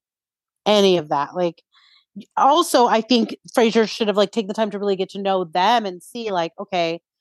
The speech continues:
how they work, their personalities. 'Cause once you see that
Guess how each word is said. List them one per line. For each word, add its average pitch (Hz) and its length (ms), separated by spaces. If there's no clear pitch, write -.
how 240 200
they 233 160
work, 180 380
their 214 180
personalities. 180 800
'Cause 185 140
once 247 260
you 311 80
see 311 460
that 220 260